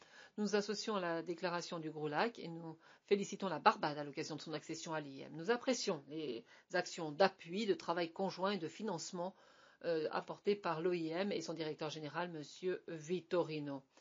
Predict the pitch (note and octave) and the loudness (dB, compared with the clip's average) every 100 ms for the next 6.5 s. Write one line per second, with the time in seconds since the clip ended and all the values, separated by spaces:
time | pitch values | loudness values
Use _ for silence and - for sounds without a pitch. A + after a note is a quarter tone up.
0 | - - _ D#3+ D3+ D3 D#3 F#3 F#3+ F3+ | -20 -20 _ -6 -4 -2 2 2 2 2
1 | F#3 - - E3 D#3 D3+ D3 - - - | 2 0 -6 -4 -2 -2 -4 -14 -20 -16
2 | - - - - - D#3 F#3+ G3 F3 - | -12 -10 -10 -12 -16 -4 6 6 6 4
3 | - A3 D#3 F#3+ G3 D#3+ E3 D#3+ E3 D#3+ | 8 8 8 4 4 0 0 0 -2 -4
4 | D#3 - D3 D#3+ D#3 - D#3 D#3 F3 G#3+ | -6 -6 -8 -8 -8 -8 -2 -2 0 -2
5 | F3 D#3 D#3+ D#3+ F3 D#3+ D3+ G3+ F3 D3+ | 0 2 2 2 0 0 0 -2 0 -2
6 | D#3 F#3 F3+ D#3+ | 2 2 2 -4